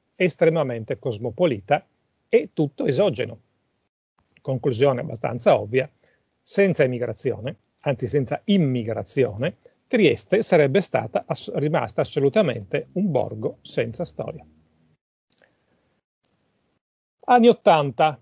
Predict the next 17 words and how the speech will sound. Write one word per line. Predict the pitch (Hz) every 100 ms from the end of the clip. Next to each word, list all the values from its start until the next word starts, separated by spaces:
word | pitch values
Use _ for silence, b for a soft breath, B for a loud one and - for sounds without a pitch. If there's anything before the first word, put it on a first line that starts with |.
| _
Anni | - 226 202
ottanta, | 208 - 240 226 - 233 220
ormai | 202 185 202 202 202
Trieste | - 180 185 202 -
è | 175
diventata | 165 156 123 190 -
un | 156
centro | 135 208 202 175 165
di | 165
scambio | - 175 170 165 165
a |
largo | 135 135 127 135
raggio. | 127 104 98 123 -
Abbiamo | 135 175 165
degli | 143 147 143 143 -
elenchi | 147 156 160 120 - 117
di | 113